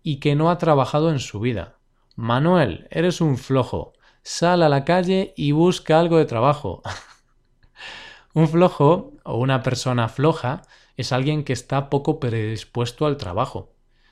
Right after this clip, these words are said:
También, en el caso de ser muy lento haciendo las tareas, podemos decir que es flojo. No sé si conoces a alguien flojo.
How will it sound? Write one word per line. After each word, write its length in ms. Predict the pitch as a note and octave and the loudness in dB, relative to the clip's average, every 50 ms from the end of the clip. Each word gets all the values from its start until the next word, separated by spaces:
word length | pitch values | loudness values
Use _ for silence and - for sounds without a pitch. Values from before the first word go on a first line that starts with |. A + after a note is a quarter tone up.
| _ _ _ _ | _ _ _ _
También, 640 | - G2+ F#2+ G#2+ A#2+ C#3 D#3 D3+ D3 D#3 F3+ - _ | -6 -6 -4 -2 0 0 0 0 -2 -4 -6 -10 _
en 140 | - - G2 | -12 -10 -8
el 160 | G2 G2+ G2+ | -8 -8 -6
caso 280 | - B2 A#2+ - - C#3+ | -6 -6 -4 -2 -2 -2
de 120 | C3+ B2+ | -2 -2
ser 180 | - - B2 B2 | -2 -4 -4 -2
muy 200 | A#2+ A#2 A2+ A2+ | -2 -2 -2 -2
lento 280 | A#2+ B2+ B2 A#2+ B2 | -2 -2 -2 -2 -4
haciendo 320 | A2+ G#2+ - A#2 A2 A2 G#2+ | -6 -6 -6 -6 -6 -4 -4
las 220 | G#2+ A2 G#2+ - | -6 -6 -6 -6
tareas, 400 | - A#2 B2 C#3 C3 C3 C#3 C#3 | -6 -4 -2 -2 -2 -2 -2 -4
podemos 380 | - - - B2+ C3+ D3+ D#3+ D3+ | -6 -6 -4 -2 -2 0 0 0
decir 440 | D#3 C#3+ - D3+ D3+ E3 E3 - _ _ _ | -2 -2 -2 -2 -2 -2 -4 -8 _ _ _
que 220 | - - A2+ G#2+ G#2+ | -8 -6 -4 -4 -4
es 100 | G2+ - | -4 -6
flojo. 500 | - F2+ E2 - - - C#3+ - - _ _ _ _ _ _ _ _ _ _ _ | -8 -10 -10 -8 -8 -10 -10 -10 -12 _ _ _ _ _ _ _ _ _ _ _
No 180 | - B2+ C#3+ C#3+ | -4 -2 -2 0
sé 160 | C#3+ E3 D#3+ | 2 0 0
si 140 | D#3 E3 - | 2 0 0
conoces 360 | - C#3+ C#3 C#3 E3 D3+ - | 0 0 0 0 0 -2 0
a 60 | C3+ | -2
alguien 240 | B2 B2 A#2+ A#2 G#2+ | -2 -2 -2 -4 -4
flojo. 480 | - - G2+ F2+ - - - - - | -6 -6 -8 -8 -8 -10 -14 -18 -20